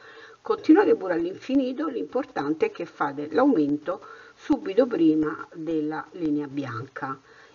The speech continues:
e aumentate una maglia praticamente tra un aumento e l'altro, aumentate una maglia tra un aumento e l'altro. Quindi tutto qui, non è niente di, di complicato.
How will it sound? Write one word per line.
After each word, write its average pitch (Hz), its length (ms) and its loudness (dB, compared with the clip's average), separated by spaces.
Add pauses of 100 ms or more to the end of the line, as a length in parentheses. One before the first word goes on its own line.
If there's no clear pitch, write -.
e 233 240 4
aumentate 151 960 0
una 220 240 0
maglia 160 420 -4
praticamente 156 1200 -2
tra 180 300 0
un 151 180 2
aumento 165 460 -2
e 262 100 -2
l'altro, 156 640 -8 (1080)
aumentate 170 340 -2
una 226 180 2
maglia 143 480 -4
tra 151 220 -8
un 185 240 -6
aumento 147 400 0
e 160 60 -8
l'altro. - 580 -12 (580)
Quindi - 300 -6
tutto - 300 -10
qui, 151 300 -2
non 160 200 -4
è 160 60 -8
niente 170 500 -6
di, 156 440 -2 (680)
di 165 180 -4
complicato. 156 1040 -2